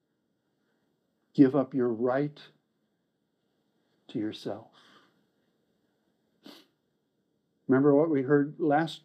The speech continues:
week, <laughs> where Jesus said, um, "If you,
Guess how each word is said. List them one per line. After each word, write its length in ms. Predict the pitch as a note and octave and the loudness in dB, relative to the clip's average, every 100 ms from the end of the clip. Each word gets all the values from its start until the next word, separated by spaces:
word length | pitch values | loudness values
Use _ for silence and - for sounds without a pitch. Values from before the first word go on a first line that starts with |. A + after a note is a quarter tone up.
| - | -10
week, 440 | D#3+ C3+ - - - | 0 0 0 -14 -14
<laughs> 640 | B2+ - _ _ _ _ | -14 -14 _ _ _ _
where 200 | - A#2 | -2 -2
Jesus 460 | A#2 C#3+ B2+ B2+ A2 | 2 2 2 0 0
said, 340 | D#3 C#3 A2 - _ _ _ - | 2 2 0 -8 _ _ _ -10
um, 320 | A2 A2 A2+ - _ _ _ _ _ _ | -8 -8 -12 -14 _ _ _ _ _ _
"If 80 | C#3+ | 4
you, 520 | C#3 C3+ C3 B2+ | 6 6 4 2